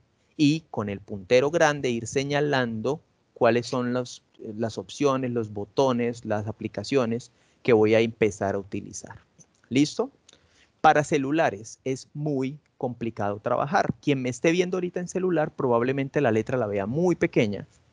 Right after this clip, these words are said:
probablemente prefiera oírme y limita muchísimo. Si mi target hoy fuera que todos están en celular,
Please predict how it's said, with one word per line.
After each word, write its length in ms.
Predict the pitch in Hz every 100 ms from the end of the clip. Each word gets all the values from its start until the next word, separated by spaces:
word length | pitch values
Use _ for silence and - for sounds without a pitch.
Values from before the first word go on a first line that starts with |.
| _ _ _
probablemente 640 | 139 120 117 131 135 135 143
prefiera 460 | - 107 117 117 135
oírme 500 | 147 113 110 117 135 _ _
y 100 | 143 123
limita 420 | 120 113 110 120
muchísimo. 720 | 107 104 - 117 - - - -
Si 280 | - - 151
mi 200 | 131 120
target 500 | 139 139 107 92 - _ - _ _ _ _
hoy 320 | 135 135 95 - _ _ _ _ _ _ _ _
fuera 500 | - 147 131 95 - _ _ _ _
que 140 | - 135
todos 460 | - - 165 175 170
están 300 | 127 120 139
en 60 |
celular, 500 | 151 120 107 104 110